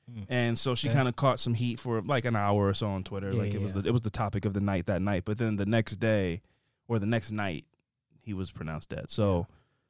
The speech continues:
Speaker 2: you know.
Speaker 1: But then they went at, like, what's her name? Kerry Washington or something? They went at her about it too.
Speaker 2: Well, Kerry Washington said 'cause, um, Prince,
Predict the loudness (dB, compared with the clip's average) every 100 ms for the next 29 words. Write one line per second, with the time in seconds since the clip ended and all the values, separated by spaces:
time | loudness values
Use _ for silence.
0 | _ -6 0 4 4 4 4 4 6 4
1 | 2 2 0 2 0 2 4 4 4 4
2 | 2 -2 0 -2 0 0 2 4 2 2
3 | 2 0 -2 -2 -2 -2 -6 _ -2 8
4 | 10 12 10 10 6 6 6 6 4 4
5 | -10 4 6 6 4 -4 -8 _ _ _
6 | _ _ 4 4 4 -2